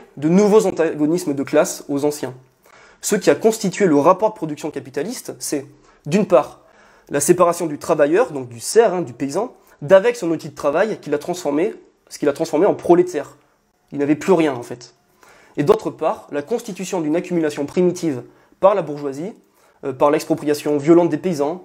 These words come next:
mais aussi par la traite négrière, par le commerce triangulaire, par la colonisation, que des atrocités, en fait. Donc le rapport de production capitaliste, hein, c'est le salariat,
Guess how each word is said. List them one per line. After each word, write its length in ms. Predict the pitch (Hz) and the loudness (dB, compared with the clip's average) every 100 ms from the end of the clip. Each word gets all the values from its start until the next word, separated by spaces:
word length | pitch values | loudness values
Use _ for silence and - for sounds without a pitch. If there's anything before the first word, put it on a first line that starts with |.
| 143 | -4
mais 80 | |
aussi 180 | 143 139 | -4 -2
par 100 | 143 | -2
la 80 | 143 | -2
traite 220 | - 151 | -2 -4
négrière, 420 | 151 151 160 135 - _ _ | 0 0 0 -2 -6 _ _
par 100 | 143 | 2
le 80 | 143 | 2
commerce 280 | 147 151 151 | 4 2 2
triangulaire, 520 | 165 175 160 147 147 | 2 2 4 4 4
par 100 | 143 | 2
la 80 | 139 | 0
colonisation, 640 | 170 165 165 170 170 143 | 4 6 6 2 0 -6
que 140 | 135 | -2
des 120 | 156 156 | 0 0
atrocités, 460 | 165 160 170 185 | 0 -4 -2 0
en 80 | 139 | 0
fait. 280 | 131 - - _ _ - - - - | -4 -16 -20 _ _ -20 -20 -20 -12
Donc 260 | 147 196 - | 0 0 0
le 60 | 160 | -2
rapport 420 | 143 - 226 202 | 0 0 0 -2
de 80 | 151 | -4
production 520 | - 170 170 - 180 | -2 -2 -2 -4 -4
capitaliste, 680 | 180 - 127 131 185 - - | -4 -8 -8 -8 -8 -10 -12
hein, 100 | 196 _ _ _ _ _ | -14 _ _ _ _ _
c'est 160 | - 143 | -10 -6
le 60 | 127 | 0
salariat, 500 | 175 160 131 156 | 4 4 2 -6